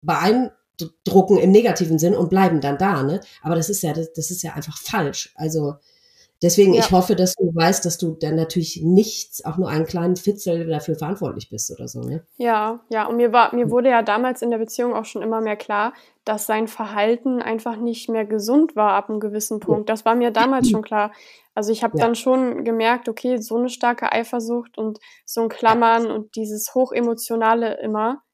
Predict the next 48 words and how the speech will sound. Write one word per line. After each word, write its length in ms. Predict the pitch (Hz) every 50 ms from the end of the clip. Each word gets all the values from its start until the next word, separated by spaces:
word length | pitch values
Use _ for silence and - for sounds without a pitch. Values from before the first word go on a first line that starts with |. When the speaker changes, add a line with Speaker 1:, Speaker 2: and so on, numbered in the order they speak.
| _ -
Speaker 2:
das 180 | 220 214 -
ist 180 | - 240 - -
nicht 200 | 262 240 226 -
Speaker 1:
Ja. 80 | 226
Speaker 2:
normal. 400 | - - 233 233 226 220 208 208
So, 180 | 202 208 208 202
das, 280 | 208 208 214 - - - _ _
das 180 | - 220 214 -
war 100 | 226 226
Speaker 1:
Ja. 40 | 233
Speaker 2:
mir 160 | 233 226 226 220
da 160 | 220 220 220
schon 180 | 220 - 233 220
Speaker 1:
Mhm. 80 | 170 156
Speaker 2:
klar. 360 | 185 220 214 208 208 202 _ _ _ _ _ _ _ _ _ _ _ _ _ _
Speaker 1:
Mhm. 80 | 170 160
Speaker 2:
Ja. 140 | 151 151 151 160 185 - _ _ _ _ _ - - _ _ _ _ _ _ -
Speaker 1:
Ja. 280 | - 165 160 151 151 160 - _ _ _ - _ _ _ _ _ _ _ _ _ _ _
Speaker 2:
Natürlich, 560 | - 233 226 262 277 269 285 277 156 165 - -
Speaker 1:
Ja. 160 | - 233 240 240
Speaker 2:
ähm, 140 | 240 233 226
rückblickend, 560 | 233 269 262 - 254 254 - 254 254 240 -
äh, 260 | - - 233 233 220 220
würde 140 | 233 233
ich 100 | 226 -
sagen, 380 | - 220 214 220 233 240 240 226
ähm, 320 | - 226 220 220 208 - - _ -
ähm, 260 | - - - - - - - - _ _ _ -
ja, 80 | - 208
ich 120 | 208 -
würde 120 | 226 233 226
es 60 | -
schon 200 | - 247 247 233
anders 340 | - 233 254 254 247 247 -
machen, 280 | 247 247 240 254 247 233
dass 220 | 240 233 - -
wenn 140 | 233 233 226
ich 320 | - 269 277 - - -
damals 580 | - 233 233 254 254 247 247 247 - - - - -
nach 160 | - 214 220 233
der 140 | 240 226
Trennung 380 | 226 - 247 233 240 240 233 -
noch 160 | 226 220 226
Kontakt 380 | - 240 226 - 247 247 247 -
zu 120 | - 240
ihm 80 | 226 226
gehabt 340 | 226 233 220 214 - - -
hätte, 380 | 240 240 - 240 247 277 320